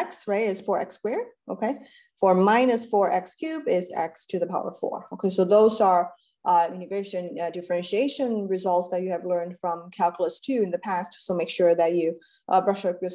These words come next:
skills on this, right? And then you're evaluating it, uh, from one, uh, zero to one.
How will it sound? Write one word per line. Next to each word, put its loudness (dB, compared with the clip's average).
skills 0
on 0
this, 0
right? -2
And -6
then 2
you're 2
evaluating 2
it, -6
uh, 2
from -4
one, -2
uh, -4
zero 0
to -8
one. -8